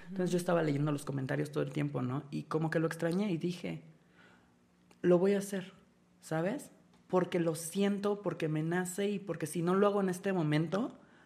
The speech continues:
Speaker 1: no lo voy a hacer después. Creo
Speaker 2: Sí.
Speaker 1: que cuando tienes ese, esa espinita, esa corazonada de, de emprender, creo que lo tienes que hacer en ese momento. Empezar como puedas, de verdad, como puedas.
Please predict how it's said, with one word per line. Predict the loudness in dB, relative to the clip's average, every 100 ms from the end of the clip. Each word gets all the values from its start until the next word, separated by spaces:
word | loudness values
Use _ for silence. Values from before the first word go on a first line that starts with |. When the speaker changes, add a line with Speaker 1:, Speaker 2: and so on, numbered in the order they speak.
| -10 2
Speaker 1:
no | 2
lo | 4
voy | 2
a | 0
hacer | 0 -2
después. | -4 -4 -8 -8 -18 -20 _ _ -20 _ _ -4
Creo | 4 4
Speaker 2:
Sí. | 4
Speaker 1:
que | -2
cuando | -2 0
tienes | 2 2 2 -4 -12 -20 -20 _ _ -4
ese, | -2 0 0 0 -2
esa | -6 -2 -4
espinita, | -4 -2 0 0 0 0
esa | 2 -2 0
corazonada | 0 0 -2 0 0 2 0
de, | 0
de | -2 -2
emprender, | -2 -2 -2 2 2 2 -4 -18 -20 -20 -20 -4
creo | 0 2
que | 2
lo | 2 0
tienes | 2 4 2 -2 -8 -20 _ _ -4
que | -2
hacer | 2 2 0 -10 -20 _ _ _ 2
en | 4 4
ese | 4 2
momento. | 2 4 2 0 -6 -8 -20 -20 _ _ _ _
Empezar | 2 4 2 2 2
como | 2 4 2 0 4
puedas, | 4 4 0
de | 0
verdad, | 2 0 0
como | 0 2 0 0
puedas. | 2 2 0 -4 -10 -18